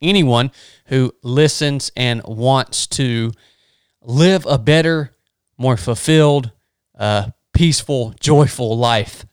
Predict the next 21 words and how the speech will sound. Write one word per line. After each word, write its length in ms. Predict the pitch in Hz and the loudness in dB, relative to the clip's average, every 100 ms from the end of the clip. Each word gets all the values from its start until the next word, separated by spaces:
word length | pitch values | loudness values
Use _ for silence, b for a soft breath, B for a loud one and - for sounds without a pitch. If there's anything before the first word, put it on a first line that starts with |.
| _ | _
So 400 | - 147 117 98 _ _ _ | 0 2 2 -2 _ _ _
get 120 | 120 | -4
ready 240 | 127 131 117 | 2 2 2
for 240 | 117 110 | 0 -2
it. 80 | - | -2
I 200 | 110 120 | -2 -2
absolutely 520 | 117 120 113 120 113 113 | 0 0 -2 -4 -4 0
loved 200 | 113 104 | -2 -2
it. 100 | 113 | -4
One 180 | 123 | -2
of, 180 | 117 107 | -2 -4
one 220 | 107 147 156 | 0 2 4
of 60 | |
my 300 | 123 127 131 | 2 2 0
favorite 320 | - 120 110 | 0 -2 -2
conversations 720 | - 120 104 - 117 107 110 | -4 -4 -4 -2 -2 -2 -6
that 160 | 117 - | -8 -8
we've 180 | 101 104 | -8 -4
had 400 | 127 123 117 B B B - | 0 0 0 B B B -2
just 340 | 120 117 - | 0 0 -4
personally. 540 | - 117 - 107 98 | -2 -2 -2 -6 -8